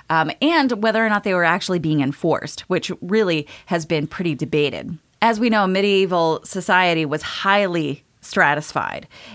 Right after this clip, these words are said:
and it was really important to the higher ups that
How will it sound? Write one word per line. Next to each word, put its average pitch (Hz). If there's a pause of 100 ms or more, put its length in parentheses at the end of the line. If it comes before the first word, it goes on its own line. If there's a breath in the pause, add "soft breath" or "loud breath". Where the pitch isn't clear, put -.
(120)
and 185 (180)
it 190
was 180
really 247
important 208
to -
the 165
higher 151
ups -
that 160